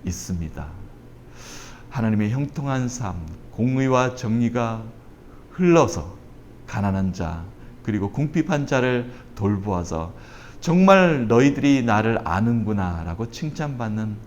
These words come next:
오늘 한날 되시기를 간절히 축복합니다. 하나님은 우리에게 또 오늘 새 힘을 주실 것입니다.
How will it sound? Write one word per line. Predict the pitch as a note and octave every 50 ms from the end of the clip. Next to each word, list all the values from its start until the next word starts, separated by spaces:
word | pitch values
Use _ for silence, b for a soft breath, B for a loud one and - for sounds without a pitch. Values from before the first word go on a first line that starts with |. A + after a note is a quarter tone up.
| - -
오늘 | - F#2 F#2 F2
한날 | F#2 G2 G2 G2+ G2 F#2 F2+ F2+
되시기를 | E2 E2 E2+ - - - E2+ E2 D#2+ D#2+
간절히 | D#2+ D#2 D#2+ D#2+ E2 F2+ F2+ F#2 E2+ E2+ B B B B B B -
축복합니다. | - - - - - - G#2+ - - G2 F#2 D#2+ D2+ D2+ - D2+ D#2+ E2+ - - - - B B B B B B B
하나님은 | - A#2 A#2+ B2 B2 B2+ B2+
우리에게 | A2+ A2 A2+ A2+ A2 A2+ A2+
또 | - A#2+ A2+ A2 G#2+
오늘 | A2 G#2+ G2+ G2+
새 | G2+ - E3 D3
힘을 | D3 D3 D3+ D3+ D3
주실 | - B2 A2 - C#3+ -
것입니다. | D3 C3 - - G2+ F2+ F#2 F#2 F2+ -